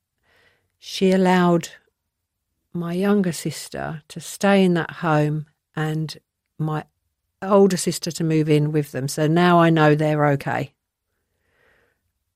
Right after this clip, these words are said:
And I was basically turned out of that home. My mum m-, made us separate, me and my youngest. And I ended up in a little flat on a council estate somewhere. And, and but,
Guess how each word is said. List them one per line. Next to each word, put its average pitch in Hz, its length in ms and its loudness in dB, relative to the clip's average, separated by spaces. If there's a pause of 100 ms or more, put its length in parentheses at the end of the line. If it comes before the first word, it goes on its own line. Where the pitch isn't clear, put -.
(520)
And 147 300 0
I 151 180 2
was 135 220 -4
basically 139 640 -6 (240)
turned 135 340 -4
out 131 160 -4
of 135 80 -12
that 120 180 -14
home. 131 180 -4
My 160 120 0
mum 160 300 4 (160)
m-, 190 180 -14
made 135 380 -2
us 117 140 -8
separate, - 580 -10 (340)
me 139 200 -8
and 120 180 -8 (360)
my 139 160 -6
youngest. 135 540 -10 (640)
And 160 180 -2
I 160 180 0
ended 143 220 -2
up 143 180 -6
in 147 120 -6
a 143 60 -4
little 143 240 -6 (160)
flat - 340 -4
on 151 80 -4
a 147 60 -6
council 160 400 -10
estate - 360 -10
somewhere. 151 440 -6
And, 147 200 -2
and 165 220 -2
but, 175 220 4